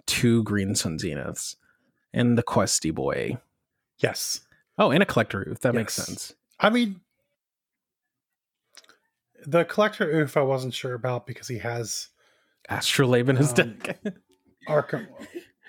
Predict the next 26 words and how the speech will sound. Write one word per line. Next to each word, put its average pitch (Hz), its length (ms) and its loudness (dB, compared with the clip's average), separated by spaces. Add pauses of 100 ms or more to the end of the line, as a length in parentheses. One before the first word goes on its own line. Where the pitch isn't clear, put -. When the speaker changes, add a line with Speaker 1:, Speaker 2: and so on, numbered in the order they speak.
(360)
Speaker 2:
Yeah. 147 160 6
Speaker 1:
Okay. 123 320 2 (140)
Speaker 2:
But 233 120 4
he 262 160 2
said 285 260 2
he, 240 60 0
he - 220 -6
said 254 200 0
he 247 100 0
pulls 208 300 -2
him 190 100 -2
out 185 160 0
when 151 120 -6
he 147 60 -6
needs 135 260 -6
that. 113 240 -6 (580)
I 170 220 4
don't 147 180 0
know. 107 240 -12 (420)
Speaker 1:
Um, 156 540 2 (440)
Speaker 2:
<laughs> - 440 -20
I 156 320 4
don't 139 160 -2
know. 101 240 -14 (400)
Speaker 1:
it's 285 180 -6
interesting. 190 560 -2